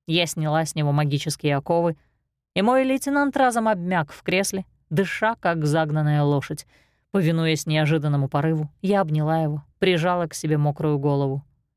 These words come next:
«Все», — тихо сказала я, гладя его по взъерошенным волосам. «Уже все».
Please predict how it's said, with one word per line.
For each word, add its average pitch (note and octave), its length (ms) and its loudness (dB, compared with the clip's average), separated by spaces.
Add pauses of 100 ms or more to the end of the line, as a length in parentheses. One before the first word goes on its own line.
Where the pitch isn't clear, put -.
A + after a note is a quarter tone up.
(120)
«Все», — D#3+ 500 0 (500)
тихо D#3+ 300 -2
сказала D3 340 0
я, D3 280 0 (360)
гладя G3 400 2
его G#3 220 -2
по G3 120 -2
взъерошенным D#3 640 0
волосам. C#3+ 640 -2 (580)
«Уже E3+ 580 0
все». D3 460 -4